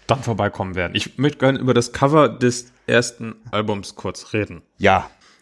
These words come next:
Speaker 1: Also wir sehen so einen Sensenmann Geiger, der spielt auf einem Friedhof für zwei Kinder.
Speaker 2: Ein Mädchen und ein Jungen, glaub ich, ist das auch.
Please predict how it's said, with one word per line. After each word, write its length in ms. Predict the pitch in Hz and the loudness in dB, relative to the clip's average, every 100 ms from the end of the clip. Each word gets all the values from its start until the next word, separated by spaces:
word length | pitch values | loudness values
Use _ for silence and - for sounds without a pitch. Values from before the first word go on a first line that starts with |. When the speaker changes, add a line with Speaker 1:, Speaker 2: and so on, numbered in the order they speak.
| - - | -8 0
Speaker 1:
Also 180 | 117 117 | 2 4
wir 80 | |
sehen 240 | 113 127 143 | 4 4 4
so 80 | 123 | 0
einen 160 | 117 | 2
Sensenmann 680 | 113 131 156 147 120 110 101 | 2 2 0 0 -2 -2 -4
Geiger, 500 | 107 101 147 160 156 | 0 4 6 4 2
der 180 | 123 110 | 0 -4
spielt 680 | - - - 127 127 - 113 | -4 -12 0 2 2 -2 -2
auf 220 | 107 117 | -2 -2
einem 180 | 107 107 | -8 -6
Friedhof 560 | - 143 - 151 143 | -2 -2 4 4 4
für 680 | - - - 117 113 110 107 _ _ - | -2 -14 -4 0 2 2 -2 _ _ -20
zwei 320 | - 107 104 | -4 -2 -2
Kinder. 760 | - - 135 156 165 196 247 - _ _ | -4 -2 -2 0 0 0 -2 -6 _ _
Speaker 2:
Ein 540 | - 82 85 90 85 - - | -10 -8 -6 -6 -8 -14 -10
Mädchen 520 | 98 107 - 175 180 | -4 -2 0 2 2
und 240 | - 120 - | 0 -2 0
ein 240 | 90 90 | 0 0
Jungen, 380 | 87 98 143 190 | 0 0 2 2
glaub 320 | 196 196 190 | 2 2 0
ich, 140 | 202 196 | -4 -4
ist 160 | - | -2
das 120 | 196 | 0
auch. 440 | 196 202 240 - | 2 2 0 -8